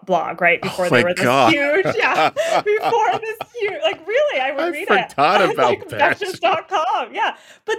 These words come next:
Speaker 1: they have built this amazing Instagram brand, and that's kind of where people interact with them the most now. But I've talked to so many creators now that are like, "Yeah, I'm creating a website and I'm blogging again." And, like, that's a huge income driver for me. And it's a platform I control. So obviously, I don't think the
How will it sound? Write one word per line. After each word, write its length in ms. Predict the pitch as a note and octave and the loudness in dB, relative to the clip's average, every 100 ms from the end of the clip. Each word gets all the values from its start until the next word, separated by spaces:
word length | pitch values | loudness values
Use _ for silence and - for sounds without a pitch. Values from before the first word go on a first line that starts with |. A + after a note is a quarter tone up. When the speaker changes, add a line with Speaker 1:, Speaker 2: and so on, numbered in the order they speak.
| A4+ | -4
Speaker 1:
they 360 | A4+ B4 E4 | 0 0 -2
have 200 | D#4 F4 | -4 -4
built 200 | D4+ D4 | 0 0
this 140 | D#4 D#4+ | -2 -6
amazing 720 | C4+ C#4 C4+ C4+ C4+ C#4 C4+ B3+ | -6 -6 -6 -6 -4 -6 -4 -6
Instagram 560 | E4+ - E4 G#3+ F#3+ | -6 -8 0 0 0
brand, 340 | F3+ D#3+ D3+ G3 | -2 -2 -2 -2
and 140 | G#3 | 0
that's 240 | A3 A3 | 0 0
kind 180 | - C4 | -4 -2
of 140 | G#3 G#3 | -2 0
where 200 | G3 F#3+ | 0 0
people 360 | G3+ G3 F#3 | -8 -6 -4
interact 400 | - F#3 G3+ D#4 | -4 0 0 0
with 100 | C4 | -4
them 180 | F#3+ E3+ | -4 -6
the 60 | E3 | -6
most 280 | E3 D#3+ F3+ | -6 -6 -4
now. 260 | D#3 A#2 - - _ | -4 -4 -10 -20 _
But 240 | - D4+ A#3 | 4 4 4
I've 140 | A#3 | 0
talked 200 | D4 C#4 | 0 -2
to 60 | C4+ | -4
so 160 | C4 B3 | -4 -4
many 160 | A#3+ | -6
creators 360 | A#3 A3+ A3 A#3+ | -6 -6 -4 -2
now 160 | F#3+ | -2
that 100 | F3+ | -2
are 100 | F#3 | -4
like, 280 | F3+ F3+ - | -4 -6 0
"Yeah, 160 | B3+ D4+ | 0 2
I'm 260 | G3 A3 G#3+ | 0 -2 -8
creating 380 | - G#3+ G#3+ A#3 | -10 -6 -4 -2
a 80 | |
website 440 | F3+ G#3+ - F#3 E3+ | 0 -2 0 -2 0
and 80 | F3+ | -2
I'm 160 | G3 F#3+ | -4 -6
blogging 440 | E3 A3 A3+ F#3+ | -2 -2 -2 -4
again." 260 | F#3 E3 E3 | 0 0 0
And, 100 | E3+ | -6
like, 200 | E3+ - | -2 0
that's 200 | G#3 A3 | 0 -2
a 40 | |
huge 400 | G#3+ - G#3 F#3+ | -14 -12 -10 -8
income 320 | - F#3 G#3+ | -8 -8 -8
driver 340 | G#3+ A3+ A#3+ C4+ | -4 -2 -2 -4
for 160 | C#4+ | -4
me. 160 | D4 D4+ | -4 -2
And 140 | A3+ | 0
it's 180 | G#3 - - | 0 -2 -8
a 60 | |
platform 480 | G3+ - A#3+ - F#3+ | -8 -2 -2 0 -4
I 140 | F#3 F3+ | -2 -6
control. 640 | F#3+ F#3 - F3+ - - - - | -8 -14 -6 -4 -6 -12 -20 -10
So 220 | - G#3+ - | 0 0 2
obviously, 600 | C4+ C#4 D4 C#4 B3 G#3 | 0 0 -6 -4 -4 0
I 60 | A3 | 0
don't 220 | A3+ A#3 | 0 -2
think 380 | A#3 G#3+ - - | -4 -6 -10 0
the 280 | G3 F#3 | 0 0